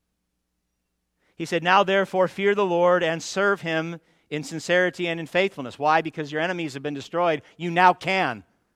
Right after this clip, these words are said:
You can serve God in sincerity and faithfulness. And then he says this, "Put away the false gods that your fathers served beyond the river and in Egypt, and serve the Lord.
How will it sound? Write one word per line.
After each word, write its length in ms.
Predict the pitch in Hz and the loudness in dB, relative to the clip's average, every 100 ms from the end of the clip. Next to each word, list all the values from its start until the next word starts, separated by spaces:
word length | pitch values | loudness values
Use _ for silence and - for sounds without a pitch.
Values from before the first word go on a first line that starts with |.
| _ _ _ | _ _ _
You 220 | - 151 185 | -12 -8 -6
can 200 | 175 156 | -6 -8
serve 460 | - 196 202 185 | -4 0 2 2
God 440 | 175 160 156 160 156 _ _ - | 2 6 6 4 -2 _ _ -10
in 120 | 165 | -8
sincerity 600 | - 151 185 190 185 175 | -8 -6 -2 -2 -2 -6
and 120 | 151 | -6
faithfulness. 500 | 170 180 151 123 110 _ _ - | -2 -4 -4 -10 -12 _ _ -12
And 120 | 139 | -2
then 100 | 208 | -2
he 80 | 285 | 0
says 220 | 247 220 | -2 -2
this, 140 | 196 - | -2 -4
"Put 160 | 294 | -2
away 240 | 302 233 220 | 2 4 2
the 60 | |
false 360 | - 196 220 - | 2 0 0 0
gods 320 | 180 190 156 | 0 0 0
that 220 | 165 170 _ _ _ | -4 -6 _ _ _
your 120 | 156 | -10
fathers 460 | 156 175 185 180 156 | -2 4 4 2 -4
served 280 | - 170 165 | -4 -4 -4
beyond 300 | 151 160 175 | -2 -2 -2
the 60 | |
river 320 | 151 143 139 147 | -2 -4 -2 -4
and 120 | 151 | -4
in 120 | 151 | -6
Egypt, 420 | 139 117 151 _ _ _ _ _ _ _ _ - | -8 -8 -10 _ _ _ _ _ _ _ _ -10
and 120 | 165 | -10
serve 320 | - 190 185 | -2 0 0
the 100 | 185 | 0
Lord. 300 | 202 247 - | 0 0 -2